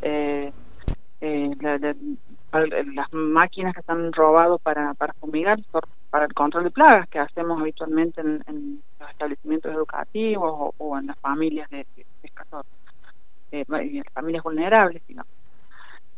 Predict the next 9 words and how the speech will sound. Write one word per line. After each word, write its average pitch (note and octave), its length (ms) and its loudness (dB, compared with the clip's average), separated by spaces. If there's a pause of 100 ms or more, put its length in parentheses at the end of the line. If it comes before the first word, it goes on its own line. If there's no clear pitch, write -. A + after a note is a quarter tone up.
(120)
Eh, E3 760 2 (540)
sí, F#3+ 260 0
es E3 60 -10
lamentable, F#3 580 6
no G3 140 2
es F#3+ 60 -2
la G3 80 0
primera F3 340 -4
vez. G3 240 2